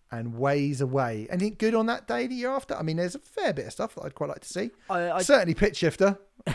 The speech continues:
Speaker 1: Well, I actually <laughs> genuinely wanna see Pitch Shifter.
Speaker 2: Of course
Speaker 1: That's probably
Speaker 2: you
Speaker 1: the
Speaker 2: would.
Speaker 1: main one.
Speaker 2: Yeah. Um, I, I would say this is a kind of, um,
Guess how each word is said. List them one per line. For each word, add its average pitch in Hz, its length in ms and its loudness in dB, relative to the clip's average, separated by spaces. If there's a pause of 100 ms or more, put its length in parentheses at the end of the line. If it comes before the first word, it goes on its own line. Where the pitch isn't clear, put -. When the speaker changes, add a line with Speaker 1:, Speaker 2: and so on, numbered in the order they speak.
Speaker 1:
Well, 165 200 6
I 165 60 2
actually 165 220 0
<laughs> - 140 4
genuinely 180 420 6
wanna 170 240 4
see 165 180 -2
Pitch 160 240 -4
Shifter. 135 280 -8
Speaker 2:
Of 202 180 -4
course 123 260 -4
Speaker 1:
That's - 60 -10
probably 113 160 -2
Speaker 2:
you 104 60 -6
Speaker 1:
the - 20 -8
Speaker 2:
would. 120 100 -4
Speaker 1:
main 113 120 -6
one. 110 160 -8 (100)
Speaker 2:
Yeah. 92 220 -16 (360)
Um, 180 480 -2
I, 175 260 2
I 160 80 0
would 156 100 -2
say 147 140 -4
this 139 260 -8
is 123 140 -10
a 120 100 -6
kind 120 220 -8
of, 104 180 -10
um, 104 360 -8